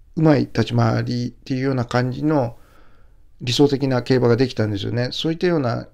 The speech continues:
客室に融通が効いてきたっていうところは大きいですし、まあ、さっきから言ってるように、内目を通った馬たちが有利な展開になる可能性があるということを考えると、内枠を引いた大明富士、今勢いもありますし、調子もいいですし、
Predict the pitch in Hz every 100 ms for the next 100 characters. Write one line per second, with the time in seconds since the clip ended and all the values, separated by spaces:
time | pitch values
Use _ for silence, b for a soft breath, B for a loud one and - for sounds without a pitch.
0 | - - 143 143 - 185 175 160 156 160
1 | 160 156 156 - 160 165 - 120 - 110
2 | 110 110 110 107 117 120 131 110 101 -
3 | - 117 110 b b b b b b -
4 | 151 190 - 147 120 113 127 120 110 107
5 | 107 - 143 123 156 160 160 165 156 113
6 | 107 104 110 117 139 123 110 117 110 110
7 | 113 120 117 113 110 104 113 107 113 113
8 | 107 107 104 107 110 117 120 120 110 104
9 | 117 104 - b b b - 143 135 139
10 | 147 131 135 127 120 123 131 120 107 110
11 | 113 139 135 113 113 117 143 131 110 107
12 | 120 120 - 113 120 110 143 147 135 113
13 | - 131 117